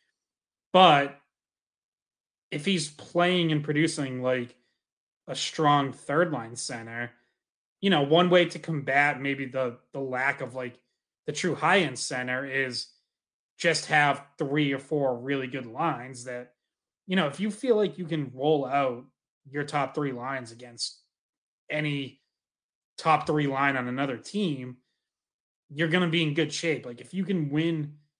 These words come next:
matchups by depth and not have, you know, a line in there that you have to protect or try to keep away from certain matchups or whatever, like,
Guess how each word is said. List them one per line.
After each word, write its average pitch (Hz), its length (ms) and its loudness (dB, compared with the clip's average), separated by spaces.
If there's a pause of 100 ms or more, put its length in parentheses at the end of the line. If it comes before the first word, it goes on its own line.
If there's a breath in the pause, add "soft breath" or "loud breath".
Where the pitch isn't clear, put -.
(200)
matchups 147 640 -2
by 123 200 -4 (140)
depth 131 440 -8 (1200)
and 139 280 -4
not 139 360 2
have, 131 560 0 (500)
you 151 140 -4
know, 127 180 0
a - 20 -2
line 139 320 2
in 135 100 -6
there 135 180 0
that 131 180 -2
you 127 80 -8
have 123 160 -6
to 165 80 -12
protect 127 840 -8
or 120 480 -6 (480)
try 143 140 0
to 131 80 0
keep 151 240 -6
away 139 220 0
from 131 120 -12
certain 127 320 -4
matchups 151 440 -2
or 147 40 -6
whatever, 123 460 -4
like, 127 280 -4